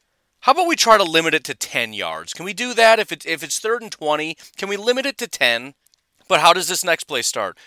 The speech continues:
Pass incomplete, pass incomplete. So it's third and ten. Short pass to Jonathan Taylor for nine yards. Fourth and one, and they run it. And they get it. Big shocker. So there's two big opportunities. On, on second and ten,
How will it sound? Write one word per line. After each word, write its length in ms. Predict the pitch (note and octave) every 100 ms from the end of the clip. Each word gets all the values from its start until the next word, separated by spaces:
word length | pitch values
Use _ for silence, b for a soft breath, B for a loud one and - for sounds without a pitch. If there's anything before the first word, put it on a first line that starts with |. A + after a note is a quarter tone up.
| b -
Pass 260 | F3+ F3+
incomplete, 460 | G3 F3 D3+ E3 -
pass 280 | D#3 D3 D3
incomplete. 600 | B2+ B2+ - A#2 F2+ _ _ _ _
So 140 | - G#3
it's 140 | -
third 220 | - E3+
and 100 | -
ten. 340 | - A3 G#2+ D2 _ _ -
Short 340 | - G3+ F#3+
pass 280 | F#3 F3 D#3+
to 80 | D3
Jonathan 420 | D3+ D#3+ D#3+ D#3+
Taylor 340 | D3+ C3 B2
for 120 | A#2+ B2
nine 280 | A#2+ A#2
yards. 420 | A2+ G2+ D#2+ - - _ _ _
Fourth 300 | F3+ F#3+ G#3
and 140 | F#3
one, 220 | D3+ C#3+
and 180 | B2 C#3+
they 80 | C#3+
run 220 | C3 F2+
it. 100 | - _ _ -
And 160 | A#2+
they 100 | A2+
get 220 | A2+ G#2+
it. 160 | E2+ _ _ -
Big 160 | C3
shocker. 480 | - B2+ G#2+ - - _ _ -
So 160 | G#3+
there's 180 | A3 -
two 200 | - D4+
big 180 | C4 A#3
opportunities. 600 | - E3 - B3+ D#3 C#3
On, 220 | E3+ E3 -
on 180 | F3+ E3+
second 360 | - A#3+ C4 C4+
and 140 | B3
ten, 360 | - D3 A2